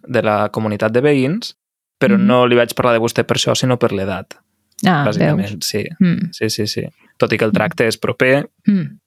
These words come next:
Speaker 1: i cordial i, i tot això, no? Però sí, sí, li vaig, li vaig parlar de vostè. Per cert, preparant aquest episodi, m'he adonat que tenim un verb per dir parlar de tu, que és tutejar,
Speaker 2: Sí.
Speaker 1: però no, no tenim un verb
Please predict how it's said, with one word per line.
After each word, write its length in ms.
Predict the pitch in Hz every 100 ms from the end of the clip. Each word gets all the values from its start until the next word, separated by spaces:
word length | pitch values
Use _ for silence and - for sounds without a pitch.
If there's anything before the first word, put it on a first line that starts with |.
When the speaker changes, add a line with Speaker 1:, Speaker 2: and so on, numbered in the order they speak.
| _ -
Speaker 1:
i 100 | 139
cordial 680 | 113 107 120 123 135 143 -
i, 300 | 117 101 104
i 40 | 107
tot 120 | -
això, 280 | 107 - 98
no? 160 | 113
Però 180 | - 110
sí, 160 | 107 110
sí, 220 | - 110
li 80 | 123
vaig, 500 | 110 110 - - - -
li 60 | 131
vaig 160 | 110
parlar 200 | - 110
de 60 | 107
vostè. 400 | 104 - 104 101 _ _
Per 120 | 139 123
cert, 380 | 160 135 - - -
preparant 340 | 127 113 113
aquest 180 | 160 185
episodi, 640 | 135 120 113 113 110 226 _ _ _ _
m'he 180 | - 120
adonat 560 | 135 131 123 120 208 - _ _ -
que 180 | 147 131
tenim 400 | 127 143 135 110
un 200 | - 139
verb 300 | 135 147 131 - _ _ -
per 400 | 123 113 110 104
dir 220 | 135 127
parlar 300 | 110 104 110
de 100 | 107
tu, 340 | - 135 180 -
que 80 | 101
és 120 | -
tutejar, 640 | - - 107 120 120 156 - _ -
Speaker 2:
Sí. 340 | - 170 226 - _ -
Speaker 1:
però 240 | 139 131
no, 240 | 135 160 160 -
no 220 | 143 180
tenim 360 | 180 156 214
un 160 | 147 123
verb 320 | 113 107 -